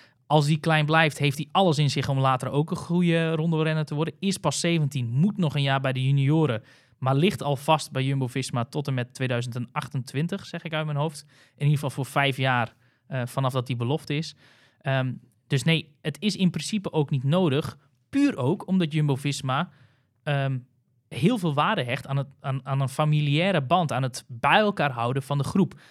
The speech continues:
Dat doen ze al een aantal jaren. Er is maar heel weinig verloop bij Jumbo-Visma. En ja, ehm, met al die jonge talenten die eraan zitten te komen, lijkt het op dit moment ook niet heel erg nodig om zo'n topper van buitenaf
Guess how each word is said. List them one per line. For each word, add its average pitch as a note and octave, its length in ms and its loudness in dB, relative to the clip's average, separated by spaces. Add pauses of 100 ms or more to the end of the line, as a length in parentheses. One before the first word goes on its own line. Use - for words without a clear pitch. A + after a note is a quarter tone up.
(140)
Dat C3 180 2
doen G3+ 140 6
ze E3+ 80 2
al D3 60 4
een - 60 -12
aantal D#3 280 0
jaren. D#3+ 360 2
Er D#3 60 2
is D3 100 -2
maar C3 140 0
heel E3+ 280 4
weinig C#3 280 0
verloop B2 320 -2
bij E3+ 120 -2
Jumbo-Visma. E3+ 640 -2
En D3+ 120 -2
ja, C#3+ 260 0 (400)
ehm, C#3 320 0 (760)
met F#3 260 2
al G3 120 0
die F3+ 100 2
jonge F#3 200 2
talenten D#3 440 -2
die F#3+ 200 0
eraan D3+ 280 -2
zitten B2+ 240 -6
te B2 100 -6
komen, C#3+ 400 0 (640)
lijkt E3 440 2
het F#3+ 160 -8
op D3 160 -6
dit D#3+ 160 0
moment D#3 360 -2
ook D3 180 0
niet D#3 200 2
heel D3 280 0
erg C3+ 220 -4
nodig D3+ 680 2
om C#3 420 2 (180)
zo'n C3+ 280 -4
topper C3+ 260 -4
van B2 200 -8
buitenaf A#2+ 600 -6